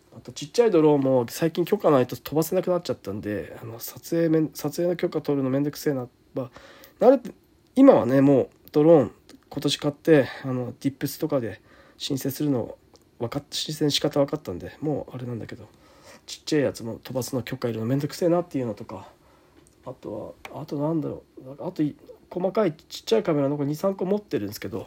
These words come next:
もう使わなくなってしまったんで、その三百六十度で撮れるやつ、だから農-、農作業してるんで、やっぱ手持ちのカメラとかダメだったんですよね、全然。YouTube撮影に使えなくて。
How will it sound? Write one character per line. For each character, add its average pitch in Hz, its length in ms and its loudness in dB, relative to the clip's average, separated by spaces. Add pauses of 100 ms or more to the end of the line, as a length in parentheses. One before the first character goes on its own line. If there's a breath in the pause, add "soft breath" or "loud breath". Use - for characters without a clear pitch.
(140)
も 131 240 -4
う 78 80 -14
使 - 180 -12
わ 170 60 0
な 180 100 2
く 175 100 -2
な 170 60 0
っ 170 40 -4
て - 80 -12
し - 100 -8
ま 101 80 -12
っ 98 80 -18
た - 120 -14
ん 90 80 -14
で、 85 160 -18 (960 loud breath)
そ - 160 -8
の 135 40 -2
三 202 220 0
百 220 160 4
六 208 180 2
十 214 140 4
度 180 80 6
で 143 80 4
撮 139 140 -2
れ 139 100 2
る 131 80 -2
や 95 140 -4
つ、 - 200 -14
だ - 60 -16
か - 60 -20 (240 loud breath)
ら 127 80 -2
農-、 233 280 8
農 196 160 6
作 254 160 6
業 196 120 6
し 151 100 -6
て 147 100 2
る 147 80 4
ん 139 40 2
で、 131 80 0
や - 20 -4
っ 131 40 -6
ぱ 120 100 -4
手 - 100 -4
持 220 120 2
ち 233 100 -2
の 240 100 6
カ 254 140 -2
メ 233 100 2
ラ 147 80 2
と - 100 -8
か - 140 -16
ダ 117 160 -8
メ 165 120 0
だ 180 100 2
っ - 120 -4
た - 120 -12
ん - 20 -12
で - 60 -14
す - 60 -18
よ 85 80 -12
ね、 127 140 -10
全 110 200 -8
然。 - 200 -8
YouTube 127 440 -6
撮 131 200 -6
影 90 160 -6
に 82 60 -14
使 - 200 -12
え 101 60 -6
な 110 80 -10
く - 100 -20
て。 - 200 -20